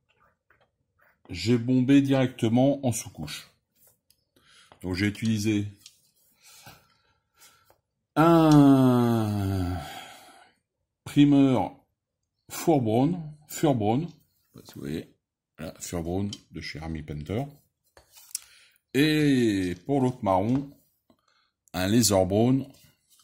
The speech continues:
toujours de chez Army Painter. Voilà, donc ça,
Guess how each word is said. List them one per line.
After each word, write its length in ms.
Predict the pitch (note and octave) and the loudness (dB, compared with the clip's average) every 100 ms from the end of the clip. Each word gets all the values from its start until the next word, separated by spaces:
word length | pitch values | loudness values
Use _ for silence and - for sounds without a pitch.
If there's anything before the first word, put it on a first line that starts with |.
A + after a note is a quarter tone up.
| _ - - - - | _ -8 -8 -8 -10
toujours 300 | F#2+ F2 A2+ | -8 -2 -2
de 100 | F#2+ | -4
chez 280 | E2+ - - | -8 -12 -14
Army 240 | - F2 G2+ | -14 -12 -12
Painter. 320 | D#2 D2+ C#2+ - - - _ _ _ _ _ _ _ _ _ | -12 -14 -16 -20 -20 -20 _ _ _ _ _ _ _ _ _
Voilà, 200 | C2 D2+ | -16 -16
donc 160 | D2 D2 | -16 -18
ça, 440 | - F#2+ A2 - | -8 -4 -4 -8